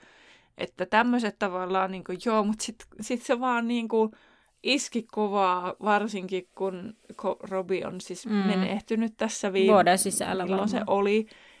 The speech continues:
Speaker 1: Ni-, niin, ei oo todellakaan kauan tästä, kun me äänitetään,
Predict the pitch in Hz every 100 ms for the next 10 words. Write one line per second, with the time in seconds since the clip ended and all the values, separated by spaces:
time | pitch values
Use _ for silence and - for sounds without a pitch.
0 | _ 208 208 - _ _ - 226 226 196
1 | 190 190 _ _ _ _ - 208 196 190
2 | 202 190 185 202 196 - 269 269 240 220
3 | 208 214 - _ _ - 202 - 190 190
4 | 190 - 214 202 196 190 - 190 185